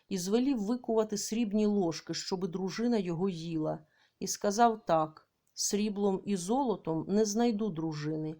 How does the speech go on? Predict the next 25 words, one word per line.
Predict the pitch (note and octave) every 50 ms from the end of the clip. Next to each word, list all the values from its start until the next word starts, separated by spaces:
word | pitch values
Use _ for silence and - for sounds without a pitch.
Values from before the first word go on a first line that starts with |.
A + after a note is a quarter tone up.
| - _ -
а | - A3
з | G#3+ G#3
дружиною | G3 A#3+ C4 B3+ A#3+ C4+ D#4+ D4+ D4 C#4+ B3 C4 C4
здобуду | A#3 G#3 G3+ G3+ C#4 B3+ G#3+ G#3+ G#3+ F#3+ E3 D3 D3+ D#3+ D#3 -
і | D4 D#4+
срібло, | D4+ - - - C4 C4+ C4+ B3 G#3+ G#3+ A3 G#3+ F#3+ - -
і | C4 C#4+ C4
золото, | G#3 F3+ F3 F#3 F3 E3 D#3 D3 D3+ D3+ - - D#3 D3+ - - _ _ _ -
як | A3+ A#3 G#3+ F3+ E3+
дід | E3 F#3 G#3 F3 F3
мій | F#3+ F#3
і | F3+ - F#3+ E3
батько | E3 G3+ C4 D4 D4 - - - F3
мій | E3+ E3+ E3 D#3+
з | D#3 D#3
дружиною | D#3 F3 F3 F#3 D#3+ D#3+ A3 C4+ B3 G#3+ F3 E3 D#3 D#3
дошукувалися | D3+ E3 D3+ - - B3+ C4 C4 - F3+ D#3+ D#3 D#3+ E3 D#3 - - D#3+
золота | D3+ D3+ F3 G3+ G#3+ G#3 G#3 G#3 G3+
й | G3
срібла». | - - - F#3 F3 D3+ C#3+ - - - - - - _ _ - - -
Бо | G3+ G#3 C4+
любив | C#4 D#4+ D4+ D#4+ D#4 B3
Володимир | G3+ G3 F#3+ F#3 F3 E3+ F3+ F3+ F3 E3+ F3+
дружину | D#3+ F#3 F#3+ G#3 F#3+ F#3 B3 C#4+ C4 G#3+ E3+
свою | - - - E3 E3+ E3 D#3 D#3 D#3 D#3 D#3